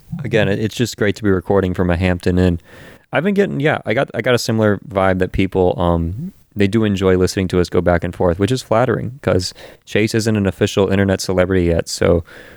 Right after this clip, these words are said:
really neither of us have anything relevant or important to say 'cause we're under thirty and don't have those thirty thousand followers. But if, you know, if we get Chase to that extra twenty-four hundred, then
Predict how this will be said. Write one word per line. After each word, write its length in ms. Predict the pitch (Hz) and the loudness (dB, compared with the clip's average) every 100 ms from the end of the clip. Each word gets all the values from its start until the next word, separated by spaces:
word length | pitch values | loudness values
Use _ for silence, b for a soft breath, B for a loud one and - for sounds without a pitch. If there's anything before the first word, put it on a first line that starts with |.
| B | B
really 260 | 156 117 113 | -2 2 2
neither 240 | 101 107 | 2 0
of 80 | 104 | 2
us 140 | 101 107 | 0 2
have 100 | 95 | 0
anything 340 | 98 98 90 | 0 -2 -2
relevant 380 | 90 95 92 87 | 0 2 2 0
or 80 | 87 | -2
important 340 | 87 101 101 | -2 -2 0
to 60 | 101 | -2
say 240 | - 107 | 2 2
'cause 180 | 104 95 | 2 -2
we're 100 | 95 | 0
under 160 | 101 95 | 0 -2
thirty 480 | - 95 98 98 - | 0 0 2 0 0
and 360 | 90 87 87 B B B | 0 2 0 B B B
don't 160 | - 98 | -2 0
have 160 | 98 95 | 2 2
those 180 | 92 - | 0 0
thirty 160 | 95 | -2
thousand 280 | 92 90 87 | 0 -2 -2
followers. 460 | 87 90 95 101 101 | -4 0 2 0 -2
But 220 | - - - B B B | -2 -4 -4 B B B
if, 220 | 101 - | -4 -4
you 140 | - 110 | -2 0
know, 140 | 98 | 2
if 60 | 98 | 2
we 100 | 120 | 2
get 140 | 120 | 0
Chase 340 | - 113 120 - | 0 -2 -2 -4
to 100 | 107 | -2
that 140 | 101 | 0
extra 240 | 101 - 104 | 2 0 -4
twenty-four 460 | - 104 98 101 | 0 -2 0 0
hundred, 360 | 92 98 98 87 | 2 0 0 -2
then 220 | 92 92 | -2 -2